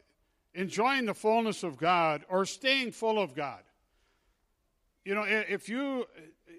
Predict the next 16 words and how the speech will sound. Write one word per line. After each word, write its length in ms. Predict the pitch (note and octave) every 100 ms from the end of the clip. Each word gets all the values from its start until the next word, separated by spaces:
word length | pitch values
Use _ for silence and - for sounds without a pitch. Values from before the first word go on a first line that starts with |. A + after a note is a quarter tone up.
| _
if 320 | F#3 F3+ F3
you 340 | G#3+ G#3 G3+ E3 _ _ _ _ D#3+ _ - -
have 300 | F#3 F3 E3+
en-, 140 | F3 - _ _ _
encountered 560 | E3 D#3+ G#3 C4 A3 -
people 300 | A3+ G#3+ F#3+
up 140 | -
here 180 | G3 F#3
praying, 560 | - G3+ F#3+ F3 D#3 F3
that's 300 | D#3+ F#3+ - _
very, 320 | D3+ G3 F#3+
very 240 | D#3+ E3 E3
high 240 | C#3 D3+
on 160 | D3 C3
the 80 | B2
list. 300 | B2 -